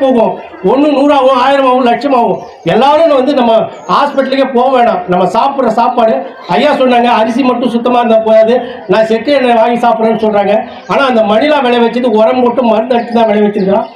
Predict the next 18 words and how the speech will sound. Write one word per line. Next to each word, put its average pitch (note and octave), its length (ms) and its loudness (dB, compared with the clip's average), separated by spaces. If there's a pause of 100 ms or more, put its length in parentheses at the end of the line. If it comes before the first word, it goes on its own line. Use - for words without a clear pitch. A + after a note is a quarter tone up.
(320)
என்னுடைய C4 500 2
நிலத்துல C4+ 460 0 (200)
கடந்த G#3+ 240 0
பதினஞ்சு C4+ 500 0
வருஷமா A#3 360 0
எந்த G#3+ 260 0
விதமான A#3+ 380 2
ரசாயனமோ A3+ 680 0
பூச்சிக்கொல்லியோ A#3 480 0
எதுவுமே G3+ 260 0
இல்லை. F#3 200 0 (300)
இன்னைக்கு G#3 280 0
பல்லுயிர் D4 440 0
பெருக்கம் B3 260 0
இருக்கு, A3 380 -2 (400)
நிறைய, D4+ 480 2 (340)
நிறைய B3 320 2
உயிரினங்களுக்கு C#4+ 680 2